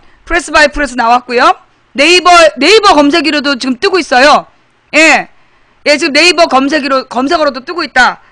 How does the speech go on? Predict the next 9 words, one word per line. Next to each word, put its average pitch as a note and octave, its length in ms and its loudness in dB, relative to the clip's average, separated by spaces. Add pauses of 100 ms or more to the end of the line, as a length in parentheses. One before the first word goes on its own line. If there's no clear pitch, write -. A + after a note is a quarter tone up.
(280)
그렇군요. C4 760 -2 (440)
예. C4 580 0 (960)
음. A3 680 -10 (1200)
음. F#3+ 460 -18 (4000)
박기춘 E4 520 -10
임명이 D#4 360 -4
아니지, C4+ 360 -4
뷰스앤뉴스. C4+ 1080 -4 (400)
김기춘이지. C#4+ 1120 -2